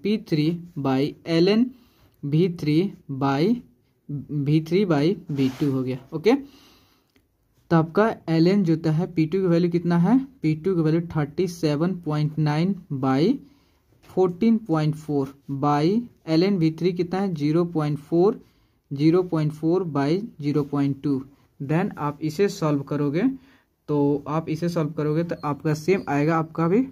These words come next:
वन पॉइंट फ़ोर ही आएगा, ठीक है। अब वर्क निकालते हैं। तो आपका एक्सपेंशन प्रोसेस हुआ तो पी वन से पी टू गया, then आपका पी थ्री गया है। तो वर्क के लिए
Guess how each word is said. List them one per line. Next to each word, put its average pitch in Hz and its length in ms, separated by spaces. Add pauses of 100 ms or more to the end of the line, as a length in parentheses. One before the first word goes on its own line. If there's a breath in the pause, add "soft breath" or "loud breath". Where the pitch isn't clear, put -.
(120)
वन 143 260
पॉइंट 143 300
फ़ोर 139 280
ही 147 220
आएगा, 123 300 (540 loud breath)
ठीक 170 160
है। 220 80 (140)
अब 156 180
वर्क 160 320
निकालते 131 460
हैं। 135 180 (880)
तो 170 60
आपका 156 240
एक्सपेंशन 156 540
प्रोसेस 170 380
हुआ 190 220
तो 165 180
पी 147 200
वन 170 200
से 190 160
पी 156 160
टू 170 180
गया, 190 200 (180)
then 202 220 (340 loud breath)
आपका 151 340
पी 175 180 (100)
थ्री 147 200
गया 135 240
है। 135 120 (380 loud breath)
तो 147 100
वर्क 180 360
के 185 80
लिए 165 340